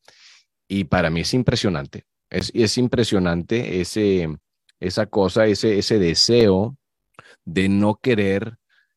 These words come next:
tomar Coca-Cola cero o de, de, de quitarte esos cravings que como quiera los puedo combatir yo solo, pero es que ni se presentan. Pero viene un problema. Yo siempre les digo a los pacientes, tienen que tener mucho cuidado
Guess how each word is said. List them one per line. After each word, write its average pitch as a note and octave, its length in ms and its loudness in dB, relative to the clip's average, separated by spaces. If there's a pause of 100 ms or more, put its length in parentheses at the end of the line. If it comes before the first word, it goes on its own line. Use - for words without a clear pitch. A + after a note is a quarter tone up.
(140)
tomar D#2+ 320 -8
Coca-Cola D2+ 560 -4
cero F2 340 0
o C#2+ 300 -6
de, C#2 260 -6
de, C#2 120 -6
de C#2+ 100 -8
quitarte - 440 -2
esos - 220 -2
cravings F2+ 380 2
que - 100 -14
como E2+ 200 -4
quiera B2+ 200 4
los G2+ 120 2
puedo G2+ 260 2
combatir E2+ 420 -2
yo F2+ 100 0
solo, A#2 300 2
pero D#2 360 -6 (180)
es - 260 -12 (400)
que E2+ 100 -2
ni D#2 140 -2
se D2 120 -4
presentan. D2+ 720 -2 (400)
Pero E2 200 0
viene E2+ 180 2
un E2 80 -2
problema. F2+ 540 0 (300)
Yo D2+ 100 -4
siempre E2+ 340 -2
les F2 260 2
digo F2 200 2
a - 20 2
los E2 140 -4
pacientes, F#2 600 -2 (480)
tienen F#2+ 440 2
que G2+ 120 -2
tener F#2 680 0 (300)
mucho A2 360 0 (480)
cuidado F2+ 480 -2